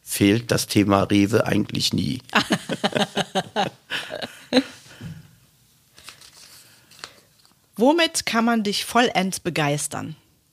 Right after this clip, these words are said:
Speaker 1: Also mit Musik
Speaker 2: Aha.
Speaker 1: in allen Richtungen, Pop, Klassik, äh,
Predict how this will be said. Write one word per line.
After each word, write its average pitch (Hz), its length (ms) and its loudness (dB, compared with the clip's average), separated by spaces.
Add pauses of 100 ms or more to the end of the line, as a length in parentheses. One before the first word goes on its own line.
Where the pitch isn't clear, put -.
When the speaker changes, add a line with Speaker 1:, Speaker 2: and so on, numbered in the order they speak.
(680)
Speaker 1:
Also - 460 -4
mit 101 260 2
Musik 101 520 2 (380)
Speaker 2:
Aha. 190 200 -2
Speaker 1:
in - 260 -4
allen 110 320 4
Richtungen, 131 760 0 (360)
Pop, - 360 2
Klassik, 110 720 -2 (680)
äh, 101 280 6